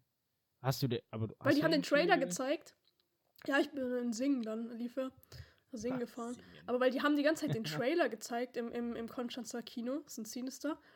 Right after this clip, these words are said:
Speaker 2: und dann lief der da nicht. Da dachte ich mir so: „Hä, seid ihr auf den Kopf gefallen? Warum zeigt ihr den Trailer und der Film läuft nicht?“
Speaker 1: Hm.
Speaker 2: Muss ich nach Singen fahren. Junge, da will auch kein Mensch hin, ne?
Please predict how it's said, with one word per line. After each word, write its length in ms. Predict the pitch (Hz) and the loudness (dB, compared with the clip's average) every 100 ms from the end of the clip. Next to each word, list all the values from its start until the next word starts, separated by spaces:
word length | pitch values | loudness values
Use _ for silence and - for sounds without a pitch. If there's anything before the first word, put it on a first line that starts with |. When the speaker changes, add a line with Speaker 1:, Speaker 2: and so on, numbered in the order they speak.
| _ | _
Speaker 2:
und 160 | - 247 | -2 -2
dann 100 | 226 | 0
lief 120 | 277 | 0
der 100 | 370 | 0
da 80 | 226 | -2
nicht. 200 | 220 208 - | -4 -10 -10
Da 80 | |
dachte 100 | - - | -8 -6
ich 60 | |
mir 100 | 233 | -6
so: 120 | 214 | -6
„Hä, 220 | 208 240 254 | -6 -4 -4
seid 200 | 208 247 | -4 -4
ihr 60 | 247 | -4
auf 80 | - | -6
den 100 | 214 | -10
Kopf 220 | 240 - | -12 -12
gefallen? 320 | 311 302 262 | -6 -2 0
Warum 220 | 240 220 | -2 -4
zeigt 220 | - 262 | -8 -8
ihr 100 | 240 | -6
den 100 | 214 | -8
Trailer 380 | 208 247 269 262 | -8 -4 -2 -2
und 100 | 240 | -6
der 80 | 226 | -8
Film 220 | - 320 | -6 -4
läuft 180 | 220 208 | -4 -6
nicht?“ 160 | 220 - _ _ _ - | -10 -12 _ _ _ -14
Speaker 1:
Hm. 80 | |
Speaker 2:
Muss 180 | 233 226 | -8 -8
ich 80 | - | -6
nach 140 | 220 | -6
Singen 320 | 220 247 277 208 | -2 -2 -2 -4
fahren. 360 | - 214 220 _ _ | -8 -8 -10 _ _
Junge, 140 | 254 | 0
da 120 | 226 220 | 0 0
will 80 | |
auch 100 | 226 | -2
kein 180 | - 233 | -2 -4
Mensch 160 | 226 202 | -4 -2
hin, 140 | 285 | -2
ne? 140 | 220 | -2